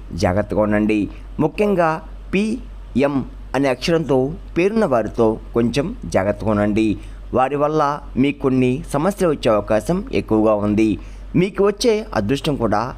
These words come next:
రాకుండా పోతుంది. కాబట్టి వీరితో జాగ్రత్తగా ఉండండి. ఇంకా మీరు కొత్త పనులు మొదలు పెట్టాలనుకుంటే ఆదివారం లేదా సోమవారం మొదలుపెట్టండి.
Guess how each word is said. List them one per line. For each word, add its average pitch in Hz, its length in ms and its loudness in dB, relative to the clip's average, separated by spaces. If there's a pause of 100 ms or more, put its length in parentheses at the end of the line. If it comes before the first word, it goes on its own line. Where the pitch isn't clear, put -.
(120)
రాకుండా 104 420 0
పోతుంది. 104 640 2 (380)
కాబట్టి 131 580 0 (180)
వీరితో 151 500 2 (200)
జాగ్రత్తగా 104 440 0
ఉండండి. 107 460 2 (320)
ఇంకా 180 180 4
మీరు 214 400 2 (180)
కొత్త 139 220 0
పనులు 143 520 0
మొదలు 90 280 0
పెట్టాలనుకుంటే 107 800 0 (340)
ఆదివారం 156 760 0
లేదా 107 460 2 (240)
సోమవారం 151 560 0 (120)
మొదలుపెట్టండి. 104 760 0